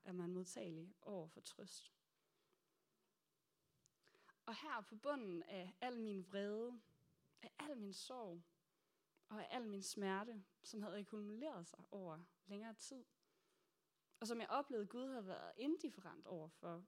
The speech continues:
eller distanceret fra. Midt i ruinerne af det trosliv, som jeg troede skulle bære mig igennem det her liv,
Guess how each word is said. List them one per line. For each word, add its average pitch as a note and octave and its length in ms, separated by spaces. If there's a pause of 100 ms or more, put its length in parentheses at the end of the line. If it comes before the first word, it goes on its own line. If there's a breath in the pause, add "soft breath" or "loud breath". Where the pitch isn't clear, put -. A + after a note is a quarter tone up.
eller F3 240 (140)
distanceret F#3 720
fra. - 300 (1080 soft breath)
Midt D4 200
i D4 60
ruinerne G#3+ 760
af G3+ 80
det G#3+ 140
trosliv, G#3 580
som F#3+ 200
jeg F#3 80
troede A3 420
skulle - 280
bære G#3 260
mig G3 200
igennem G3 360
det F#3 100
her F#3 120
liv, G#3+ 340